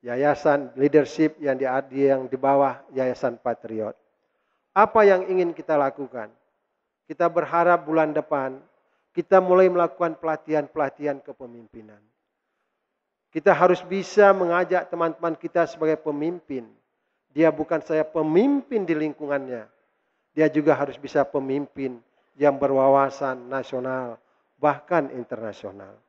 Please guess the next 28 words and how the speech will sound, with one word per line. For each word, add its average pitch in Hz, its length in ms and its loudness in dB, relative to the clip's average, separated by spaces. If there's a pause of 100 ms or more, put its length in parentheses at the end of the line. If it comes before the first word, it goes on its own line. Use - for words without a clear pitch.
(760)
Semua 185 560 8
kader 190 380 0
Parmusi 185 420 0
yang 180 80 4
dilatih 170 560 2
dalam 160 240 0
leadership 156 560 -4
itu 170 240 -6
nanti 160 320 -4 (640)
harus 165 320 4
tahu 185 400 6
tentang 151 320 -4
masalah-masalah 143 880 -4
perkembangan 123 640 -12
dunia. 110 400 -18 (800)
Kita 180 240 4
harus 180 160 0
bisa 180 320 0
paham 175 640 2 (640)
bahwa 156 240 6
kita 180 320 0
tidak 185 320 0
hidup 196 320 -2
dalam 190 240 0
suatu 190 320 -2
dunia 196 320 0
yang 190 160 2
sempit. 196 480 -6